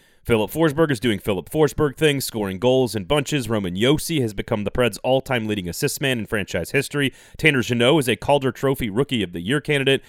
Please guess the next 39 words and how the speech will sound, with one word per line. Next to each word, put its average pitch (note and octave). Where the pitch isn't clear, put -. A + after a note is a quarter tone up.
And F3
the F#3+
John E3+
Hynes F3
turnaround B2+
is C3
basically C#3+
complete D#3+
at A2
this G2+
point, F2+
as G#2+
expectations C3+
for C3+
this B2
team B2+
have A2+
officially C#3+
gone A#2+
from, A2
"Well, G3+
maybe G3
they B2+
can A#2+
make A#2
the A2+
playoffs," A2+
to, A2+
"Maybe D#3+
they D#3
can C3+
challenge D3
for -
the A2+
two G3
seed A#2
in G2+
the F#2
division." E2+